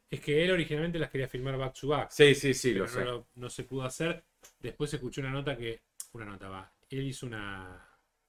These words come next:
Speaker 1: una screening con Nolan y Nolan lo entrevistaba. Escuché una parte nada más porque quería ver la película primero para,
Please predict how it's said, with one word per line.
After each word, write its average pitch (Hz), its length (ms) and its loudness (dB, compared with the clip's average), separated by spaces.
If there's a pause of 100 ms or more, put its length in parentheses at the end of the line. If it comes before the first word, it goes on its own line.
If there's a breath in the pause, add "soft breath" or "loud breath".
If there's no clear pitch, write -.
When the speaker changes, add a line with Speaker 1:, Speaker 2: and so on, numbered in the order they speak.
Speaker 1:
una 110 120 -10
screening 139 440 -6
con 107 200 -12
Nolan 123 500 -8 (520)
y 110 80 -18
Nolan 110 320 -8
lo 107 60 -10
entrevistaba. 110 760 -10 (580)
Escuché - 260 -14
una 113 140 -8
parte 113 400 -8
nada 104 220 -10
más 123 380 -8
porque 92 220 -14
quería 95 240 -8
ver 101 120 -8
la 101 120 -10
película 101 280 -8
primero 104 360 -10
para, 92 240 -14